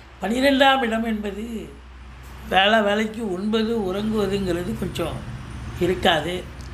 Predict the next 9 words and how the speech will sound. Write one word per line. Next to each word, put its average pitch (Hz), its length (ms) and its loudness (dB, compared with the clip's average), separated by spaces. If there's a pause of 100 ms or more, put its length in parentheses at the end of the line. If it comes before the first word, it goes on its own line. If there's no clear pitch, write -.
(440)
தூக்கம் 285 460 6
வராது, 196 420 2 (680)
டென்ஷன் 202 440 0
ஆயிடுவீங்க. 170 440 -2 (100)
மத்தபடி 170 480 -4 (120)
குறை 170 240 2 (120)
ஒன்றும் 226 300 4
இல்லை. 180 300 2 (680)
அற்புதமான 226 1000 4